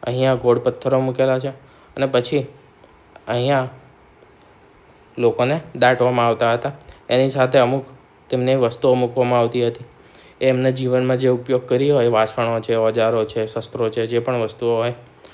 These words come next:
ઘરેણાં છે, એ બધી વસ્તુઓને અંદર કબરમાં જોડે રાખવામાં આવતી હતી. કબરોમાં સામાન જે જોડે મળ્યો છે, એમાં મુખ્યત્વે કાળી અને લાલ માટીના વાસણો હતા,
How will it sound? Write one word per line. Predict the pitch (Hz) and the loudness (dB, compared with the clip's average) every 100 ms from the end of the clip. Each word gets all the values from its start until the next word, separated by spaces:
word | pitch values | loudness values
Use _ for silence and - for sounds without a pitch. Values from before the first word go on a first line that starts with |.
| - - - _ | -20 -20 -20 _
ઘરેણાં | 127 123 123 120 117 113 | -6 -4 0 0 0 -2
છે, | 135 143 - - | -4 -6 -8 -2
એ | |
બધી | 143 143 | 0 2
વસ્તુઓને | 135 123 - 127 123 156 - - - - - - _ | 2 0 0 -2 -2 -4 -8 -20 -20 -20 -20 -20 _
અંદર | 120 120 127 | -6 0 0
કબરમાં | - 113 113 131 165 - 123 | 2 0 0 -2 -4 -8 -4
જોડે | 117 113 123 | 0 2 2
રાખવામાં | 107 - 110 107 | 0 -4 -4 -2
આવતી | 104 107 110 | -2 -4 -6
હતી. | - 131 - - _ - - - - - _ _ _ - _ - _ _ - _ _ _ _ _ _ _ _ - - - - - - - - - - | -8 -18 -20 -20 _ -20 -20 -20 -20 -20 _ _ _ -20 _ -20 _ _ -20 _ _ _ _ _ _ _ _ -20 -20 -20 -20 -20 -20 -20 -20 -20 -8
કબરોમાં | - 131 151 151 151 | -2 4 6 6 4
સામાન | 147 113 117 135 | 0 -4 0 0
જે | 131 131 | 0 2
જોડે | 131 123 | 2 2
મળ્યો | 127 127 143 | 2 2 2
છે, | 143 104 98 - - | 0 -6 -10 -18 -8
એમાં | 117 147 | -2 0
મુખ્યત્વે | 135 120 143 135 131 | 0 -2 -2 0 0
કાળી | - 117 123 135 | 2 0 2 2
અને | 131 135 | 0 0
લાલ | 120 123 | -2 -2
માટીના | 127 123 131 131 | -4 -8 -8 -6
વાસણો | 113 98 131 123 | -6 -8 -10 -10
હતા, | 120 123 | -10 -12